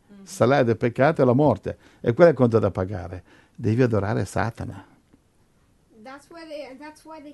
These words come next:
Speaker 3: came up with all these things like iPod, iPhone, iTouch, iThings like that.
Speaker 1: Dice John, è per questo che hanno inventato tutti questo iPod, iPhone,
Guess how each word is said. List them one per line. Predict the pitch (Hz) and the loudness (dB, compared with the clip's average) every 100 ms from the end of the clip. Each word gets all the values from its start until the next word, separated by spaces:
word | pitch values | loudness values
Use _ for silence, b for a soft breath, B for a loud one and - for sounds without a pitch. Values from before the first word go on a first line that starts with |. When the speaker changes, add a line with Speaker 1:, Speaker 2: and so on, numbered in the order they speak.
| 285 | -20
Speaker 3:
came | 302 285 | -20 -18
up | 285 285 | -20 -20
with | |
all | 277 277 | -20 -20
these | 262 262 | -20 -20
things | 277 262 254 | -20 -20 -20
like | 240 240 233 | -20 -20 -20
iPod, | 240 233 - 220 202 202 - | -18 -18 -20 -20 -20 -20 -20
iPhone, | 226 233 _ 233 220 202 - 220 233 | -20 -20 _ -20 -20 -20 -20 -20 -20
iTouch, | 226 220 220 226 196 _ | -18 -20 -20 -20 -20 _
iThings | - 226 226 226 202 208 | -20 -20 -20 -20 -20 -20
like | 214 | -20
that. | 214 - | -20 -20
Speaker 1:
Dice | - 240 240 247 | -10 -8 0 0
John, | 220 214 208 | 0 -2 -2
è | 240 | -2
per | 233 220 | -2 0
questo | 220 254 - 269 | 0 0 0 -2
che | 226 | -2
hanno | 214 | -4
inventato | 208 196 202 214 214 214 | -4 -4 -4 -2 -2 -2
tutti | 214 214 202 | -2 -4 -6
questo | - 196 196 - 190 - | -2 -2 -2 0 0 0
iPod, | 214 220 214 220 - 220 214 220 214 - | -2 0 -2 -4 -6 -4 -2 -2 -6 -12
iPhone, | 196 185 185 190 - - 190 180 196 220 | -10 -8 -6 -8 -10 -6 -4 -4 -6 -8